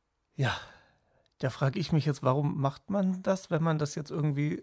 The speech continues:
gefühlt zwei Jahre, ähm, hinbekommen hat? Aber gut.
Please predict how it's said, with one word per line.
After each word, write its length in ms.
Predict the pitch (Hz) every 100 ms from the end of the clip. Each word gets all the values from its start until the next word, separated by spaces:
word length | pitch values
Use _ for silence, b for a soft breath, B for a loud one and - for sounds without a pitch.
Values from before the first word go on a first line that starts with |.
| 277
gefühlt 380 | - 143 170 185
zwei 220 | - 143
Jahre, 500 | 139 135 175 196 214 196 - _ _ _ _ _ - _ -
ähm, 240 | 160 156
hinbekommen 560 | 160 180 180 - 185 180
hat? 240 | 196 - - B B B B B B B B _ _ _ _ _ _ _ -
Aber 180 | 147 175
gut. 280 | 151 120